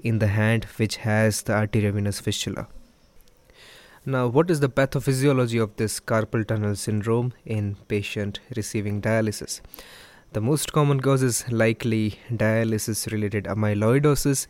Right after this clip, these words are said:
in which there is inflammation, and this inflammation will stimulate the formation of beta two microglobulin.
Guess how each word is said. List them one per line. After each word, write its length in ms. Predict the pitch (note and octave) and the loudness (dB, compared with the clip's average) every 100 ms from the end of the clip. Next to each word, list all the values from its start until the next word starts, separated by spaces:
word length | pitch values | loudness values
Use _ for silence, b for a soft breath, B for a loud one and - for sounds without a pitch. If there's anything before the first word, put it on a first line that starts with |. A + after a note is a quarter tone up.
| _ | _
in 200 | A2 G#2+ | -4 -2
which 280 | A2 G#2+ - - | -2 -2 -8 -8
there 120 | A2+ | -4
is 120 | G#2 G2 | -2 0
inflammation, 720 | A2+ C3+ C3+ C3+ C3 D3+ D3+ B B B | -2 0 2 2 0 -2 -4 B B B
and 180 | A2+ G#2 | -2 0
this 220 | A#2+ - | -2 -2
inflammation 600 | B2 - B2 A#2 A2+ A#2 | -4 -2 -2 -2 -2 -2
will 140 | G#2+ | -2
stimulate 560 | G2+ - A2+ A2 A2 G#2+ | -2 -2 -2 0 -2 -2
the 80 | G#2 | -4
formation 560 | - G#2+ G#2+ G2 G#2 | -2 0 0 -4 -4
of 160 | G2+ G2+ A#2 | -6 -6 -4
beta 300 | G#2+ A2 G#2+ | -4 -2 -2
two 120 | A2+ | -2
microglobulin. 840 | G#2 G#2 G#2 G#2+ A#2+ C3 B2 G#2 | -2 -2 -4 -4 0 0 0 -4